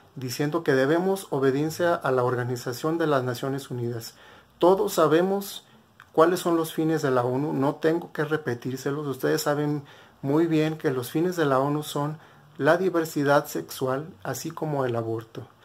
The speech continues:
Entonces, Francisco está pidiéndonos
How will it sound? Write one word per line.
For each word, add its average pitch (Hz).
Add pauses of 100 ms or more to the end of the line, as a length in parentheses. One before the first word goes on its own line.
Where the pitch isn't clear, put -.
(180)
Entonces, 165 (320)
Francisco 135
está 160 (280)
pidiéndonos 190